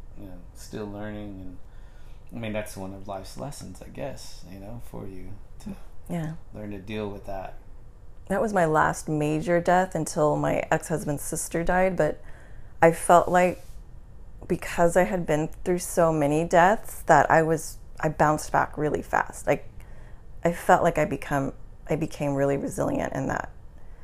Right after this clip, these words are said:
Speaker 2: manner, like, I,
Speaker 1: Yeah.
Speaker 2: with death.
Speaker 1: Yeah.
Speaker 2: But now, and I know that I can deal with death, and I, I will always bounce back, and I know, you know, the people are still there and around us and in our heart, and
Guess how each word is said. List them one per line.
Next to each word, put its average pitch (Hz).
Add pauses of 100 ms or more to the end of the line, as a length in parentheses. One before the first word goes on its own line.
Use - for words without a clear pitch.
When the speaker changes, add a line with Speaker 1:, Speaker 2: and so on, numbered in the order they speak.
(1500)
Speaker 2:
manner, 156 (100)
like, 151
I, 143
Speaker 1:
Yeah. -
Speaker 2:
with 151
death. 160 (320)
Speaker 1:
Yeah. 95 (720)
Speaker 2:
But 175
now, 208 (500)
and 190
I 202
know 202
that 170
I 165
can 165
deal 165
with 139
death, 139
and 143
I, 139
I 151
will 151
always 147
bounce -
back, 131
and 139
I 139
know, 143
you -
know, - (300)
the -
people 151
are 143
still 156
there 147
and 143
around 139
us 135
and 139
in 139
our 151
heart, 139
and 131